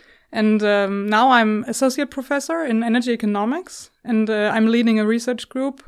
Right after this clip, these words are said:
uh, that has focused on the societal, market and policy issues around wind energy. And that's at the Technical University of Denmark, D T U, in the Department of Wind Energy.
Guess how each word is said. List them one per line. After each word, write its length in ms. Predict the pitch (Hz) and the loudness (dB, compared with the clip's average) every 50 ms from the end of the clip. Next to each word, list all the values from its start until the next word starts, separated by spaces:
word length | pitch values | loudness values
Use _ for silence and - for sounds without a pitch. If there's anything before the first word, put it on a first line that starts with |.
| - - | -14 -12
uh, 320 | 262 233 226 220 208 202 196 | -10 -8 -6 -4 -4 -4 -4
that 120 | 208 202 | -4 -4
has 140 | 202 202 - | -4 -6 -6
focused 340 | - - 233 233 240 - - | -4 -4 -4 -4 -4 -6 -6
on 220 | 220 220 220 202 | -6 -6 -4 -4
the 80 | 196 190 | -6 -6
societal, 600 | - 226 - - 214 214 226 226 226 240 233 226 | -8 -8 -6 -4 -2 -2 0 -2 -2 -2 -4 -4
market 580 | 220 202 185 202 208 - 247 240 240 _ - - _ | -4 -2 -2 -4 -4 -4 -8 -12 -12 _ -20 -20 _
and 180 | - 233 208 190 | -6 -6 -4 -2
policy 420 | - 240 247 262 254 - - 247 | -2 -2 -2 -2 -2 -4 -4 -6
issues 600 | 240 - 285 247 - - 330 330 359 359 - - _ _ _ _ - - - - _ - | -4 -4 -6 -6 -6 -4 -6 -6 -6 -8 -12 -18 _ _ _ _ -20 -20 -20 -20 _ -2
around 320 | 247 240 226 220 220 220 | 2 4 6 6 6 4
wind 240 | 208 226 226 220 214 | 4 2 2 2 2
energy. 540 | 214 208 208 196 185 202 202 - - - - - | 0 0 0 -2 -2 -6 -10 -12 -12 -14 -14 -10
And 140 | 240 247 214 | -6 -4 -2
that's 200 | 214 208 208 - | -2 -4 -4 -8
at 100 | - - | -10 -10
the 80 | - 208 | -10 -8
Technical 480 | - 226 214 - 226 208 - 226 208 | -6 -8 -6 -6 -8 -8 -6 -8 -6
University 640 | 208 202 202 196 214 220 214 - 214 202 - 208 196 | -6 -6 -4 -2 -2 -2 -2 -4 -8 -10 -8 -8 -6
of 160 | 190 180 175 - | -6 -8 -10 -10
Denmark, 460 | - 185 190 208 233 269 339 - _ | -10 -8 -6 -4 -4 -4 -6 -8 _
D 120 | - 226 - | -6 -6 -4
T 160 | - - 214 | -4 -6 -6
U, 340 | 208 196 208 214 240 285 - - _ - - - - - - _ - | -6 -4 -4 -4 -6 -6 -8 -12 _ -20 -20 -20 -20 -20 -20 _ 0
in 120 | 220 214 | 2 4
the 80 | 214 208 | 4 4
Department 400 | 226 220 226 233 220 214 226 226 | 4 2 2 2 2 2 0 0
of 100 | 202 214 | -2 -2
Wind 220 | 240 247 247 240 | 0 0 0 0
Energy. 500 | 202 185 185 185 180 185 202 - 190 | -2 -6 -8 -10 -10 -10 -12 -14 -14